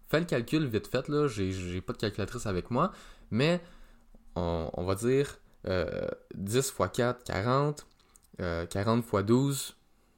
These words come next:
euh, f-, quarante fois douze égale <laughs> un certain nombre de temps, moi pis les mathématiques, hein. Ben, c'est déjà ça de plus qui s'entraîne, qui s'entraînait pas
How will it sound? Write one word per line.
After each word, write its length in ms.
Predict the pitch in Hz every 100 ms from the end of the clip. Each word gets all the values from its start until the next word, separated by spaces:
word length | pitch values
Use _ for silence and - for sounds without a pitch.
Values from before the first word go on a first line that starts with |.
| _ _ _ _ _ _ _ _ _ _ _ -
euh, 100 | - - - - - -
f-, 120 | - -
quarante 340 | 117 131 180
fois 140 | 165 131
douze 260 | 123 147
égale 360 | 113 110 123 131
<laughs> 40 | -
un 80 |
certain 380 | 139 - - 160
nombre 220 | 143 139
de 80 | 120
temps, 180 | 98 131
moi 140 | 131
pis 80 | 131
les 120 | 113
mathématiques, 640 | 104 87 107 80 - 120 123
hein. 80 | 120 - - - - -
Ben, 280 | 123 180 214 214 - -
c'est 200 | - 151
déjà 380 | 151 214 190 165
ça 380 | 147 - 165 180
de 160 | 131
plus 640 | 113 - 143 151 - - - -
qui 160 | - 135
s'entraîne, 880 | - 123 113 117 110 113 127 117 104 - -
qui 120 | -
s'entraînait 580 | 160 165 151 143 143 123
pas 340 | 107 123 127